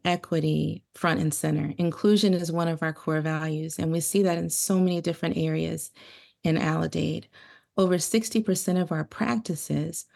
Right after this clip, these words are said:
are in medically underserved areas, or places where there are healthcare shortages in providers, or areas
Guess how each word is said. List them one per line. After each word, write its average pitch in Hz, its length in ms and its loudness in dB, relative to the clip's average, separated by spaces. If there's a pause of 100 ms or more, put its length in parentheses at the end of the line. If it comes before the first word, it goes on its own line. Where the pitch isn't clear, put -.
(260)
are 160 260 -2
in 185 480 4
medically 165 840 0
underserved 160 720 -2
areas, 156 680 -2 (400)
or 180 80 0
places 165 460 0
where 156 280 2
there 156 220 -2
are 151 460 -2 (200)
healthcare 160 880 -2 (400)
shortages - 960 -2 (300)
in 156 220 2
providers, 156 760 -2 (960)
or 202 240 4
areas 165 640 2